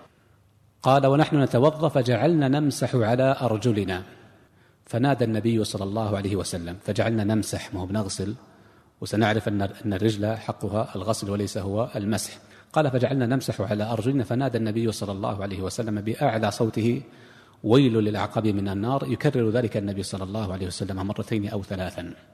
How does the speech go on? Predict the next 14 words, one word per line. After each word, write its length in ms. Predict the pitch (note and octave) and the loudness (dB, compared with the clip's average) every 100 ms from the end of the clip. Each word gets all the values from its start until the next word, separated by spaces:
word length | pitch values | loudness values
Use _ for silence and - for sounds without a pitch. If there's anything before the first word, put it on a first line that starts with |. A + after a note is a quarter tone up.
| - - - - | -20 -20 -20 -2
وهذا 220 | G#2+ C3+ | 4 6
سياق 380 | B2+ B2+ C3 - | 4 4 2 4
مخرج 640 | C#3+ C#3 A#2+ - C3 A2 G#2 | 2 4 0 2 2 2 0
في 60 | |
الصحيحين، 600 | B2 G2+ A2 G2+ B2+ F#2+ - | -2 -4 -4 0 0 0 -2
وجاء 260 | G#2 D3+ D#3+ | 0 2 2
في 120 | C#3 | 0
بعض 200 | C#3+ B2 | 0 0
روايات 380 | A#2+ C3+ D#3+ A#2+ | 0 2 2 2
مسلم 460 | A2 - F#2+ G2 G#2 - - - - - - | -2 -2 -4 -6 -6 -16 -20 -20 -20 -12 0
أنه، 360 | D3 C#3 C3+ - | 4 4 2 2
أنه 280 | C#3 B2+ B2+ | 4 4 2
قال: 220 | - C#3+ | 2 2
"ر-، 160 | C3 | 4